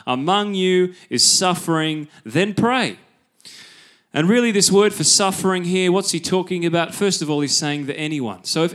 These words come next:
anybody is suffering, and suffering literally means experiencing trouble, hardness, or enduring affliction.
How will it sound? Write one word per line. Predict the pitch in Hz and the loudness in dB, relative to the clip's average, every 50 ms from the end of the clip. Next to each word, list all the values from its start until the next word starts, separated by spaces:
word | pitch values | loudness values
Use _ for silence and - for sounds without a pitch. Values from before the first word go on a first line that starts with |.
| - - | -4 -4
anybody | 208 226 240 240 240 240 220 165 175 175 170 170 165 170 170 160 160 | -2 -2 -2 -2 -2 -2 0 0 0 0 2 2 0 -2 -2 -2 -4
is | 151 147 - | -2 0 -2
suffering, | - - 165 151 147 - - 117 104 92 90 - 120 | -2 0 -2 -4 -4 -6 -6 -8 -8 -8 -10 -14 -12
and | - 117 117 | -12 -6 -4
suffering | - - 175 170 170 170 175 165 160 156 | -2 -2 -2 -2 -4 -4 -4 -6 -4 -2
literally | 165 170 170 - - 156 151 147 | -4 -4 -4 -4 -4 -4 -4 -2
means | 147 151 147 147 147 147 147 - - - - - - - - _ | -2 -2 -2 -2 -4 -4 -4 -4 -4 -4 -6 -10 -18 -20 -14 _
experiencing | 127 - - - - - - 147 151 151 151 143 135 - - - 131 123 117 | -8 -2 -2 -2 -2 0 0 -2 0 0 -2 -4 -4 -4 -4 -4 -4 -6 -10
trouble, | - - - 165 165 160 156 165 160 160 160 160 156 151 - - - - _ - | -10 -6 -2 -2 0 0 0 0 0 0 0 0 -2 -4 -8 -16 -20 -20 _ -18
hardness, | - - 147 147 151 151 151 151 151 151 147 147 147 - - - - - - _ _ _ _ _ - | -10 -4 -2 0 2 2 2 0 -2 -4 -2 2 2 2 2 2 -2 -4 -10 _ _ _ _ _ -4
or | 135 135 131 127 | 0 0 0 0
enduring | 127 120 110 107 107 107 135 147 151 147 147 143 139 139 139 131 127 - _ _ - - _ | 0 -4 -8 -10 -6 -4 -2 0 0 0 0 0 -2 -4 -8 -10 -14 -16 _ _ -20 -20 _
affliction. | - 110 123 - - 135 127 123 - - - 98 | -10 -10 -10 -8 -6 -6 -6 -6 -8 -10 -12 -12